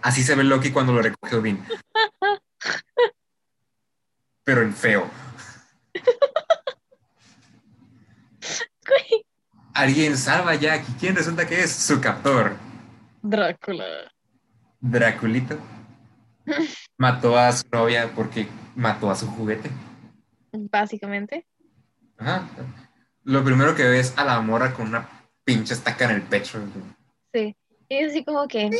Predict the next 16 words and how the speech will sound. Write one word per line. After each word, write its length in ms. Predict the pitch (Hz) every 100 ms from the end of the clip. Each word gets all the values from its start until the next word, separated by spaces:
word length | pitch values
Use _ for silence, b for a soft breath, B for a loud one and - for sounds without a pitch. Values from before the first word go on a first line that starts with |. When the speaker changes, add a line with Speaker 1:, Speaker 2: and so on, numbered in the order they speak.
| 466
Speaker 2:
"Ay, 220 | 349 370 349
qué 100 | 392
lástima, 540 | 370 226 226 - 233 233
me 120 | 247
caía 340 | 247 320 339 339
bien". 400 | 214 - 190 220
Y 120 | 240
yo 100 | 277
así 180 | 277 302
de 260 | 311 214 220 -
Speaker 1:
Eh, 1040 | 208 - 202 - - _ _ - 147 147 139 - - -
la 100 | 196
que 140 | 175 - - - - - - - _ -
era 140 | 254
buena 260 | 254 240 214
onda. 300 | 202 165